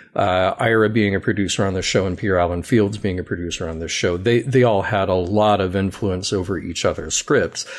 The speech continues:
But when it came down to the, the final credit of who actually turned in that, uh, that shooting script, well, y-, you know, went through a lot of hands, but it's gotta come down to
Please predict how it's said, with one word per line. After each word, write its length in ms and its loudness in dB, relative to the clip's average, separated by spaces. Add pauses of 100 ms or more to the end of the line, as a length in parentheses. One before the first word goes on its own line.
(140)
But 100 4
when 120 2
it 120 -2
came 260 2
down 300 0
to 140 -4
the, 260 -4
the 160 -4
final 400 0
credit 500 -2
of 200 -6
who 160 0
actually 340 -6
turned 420 -6
in 220 -2
that, 400 -8
uh, 240 -2 (120)
that 180 -4
shooting 420 -2
script, 380 -4 (340)
well, 380 0
y-, 180 -8
you 140 -4
know, 100 0
went 160 2
through 160 6
a 80 2
lot 100 0
of 60 -2
hands, 340 0
but 140 -4
it's 240 -2
gotta 180 0
come 200 -4
down 240 -2
to 280 -4